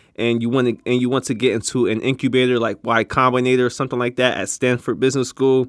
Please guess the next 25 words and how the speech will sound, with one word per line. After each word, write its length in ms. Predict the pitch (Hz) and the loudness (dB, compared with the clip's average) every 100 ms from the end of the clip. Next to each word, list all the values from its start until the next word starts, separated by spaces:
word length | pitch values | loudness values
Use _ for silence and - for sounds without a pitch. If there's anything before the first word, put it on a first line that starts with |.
| - - - _ _ - | -6 -20 -20 _ _ -4
And 260 | 123 120 | 0 0
also, 600 | - 139 139 147 135 131 123 | 2 0 2 2 2 2 2
I 80 | 117 | 0
know 480 | 131 131 131 131 - _ _ _ | 2 4 4 2 -4 _ _ _
a 240 | - 110 110 | -8 -4 -2
lot 280 | 110 131 | 0 2
of 100 | 123 | 2
business 280 | 117 123 123 | 2 0 -4
schools, 420 | - 131 131 120 | -6 -2 0 0
they 140 | 117 117 | 0 0
have 200 | 123 117 | 0 0
different 300 | 120 120 101 | -2 -4 -6
programs 760 | 175 180 147 165 160 156 147 | 0 0 2 2 4 2 0
where 280 | 139 131 131 127 - - | 2 4 2 0 -10 -8
if 100 | 127 | 0
you're 140 | 135 | 0
a 20 | |
student 600 | - - 165 156 151 143 | 0 -2 -2 0 0 -2
and 80 | 131 | -2
you're 180 | 131 123 | -2 -2
enrolled, 580 | 117 147 156 151 147 117 | -2 0 0 0 -2 0
that 180 | 120 | -2
you 120 | 113 113 | -2 -8
can 200 | 143 117 | -8 -2
get 300 | 131 120 | 0 0